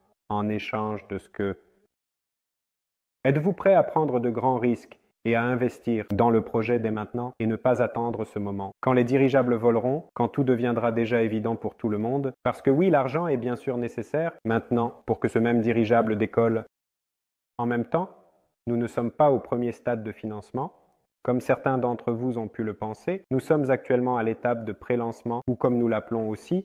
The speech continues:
en réalité, la phase zéro. C'est une étape au cours de laquelle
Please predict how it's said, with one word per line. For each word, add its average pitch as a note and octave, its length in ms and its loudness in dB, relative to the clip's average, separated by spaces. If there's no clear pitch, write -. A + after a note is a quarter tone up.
en A#2 80 0
réalité, A#2 720 0
la A2 140 -2
phase C3 260 2
zéro. A2+ 460 -2
C'est - 260 0
une B2+ 80 2
étape B2 480 0
au A2 80 -2
cours A#2+ 220 -2
de A2 80 -2
laquelle A2 520 -2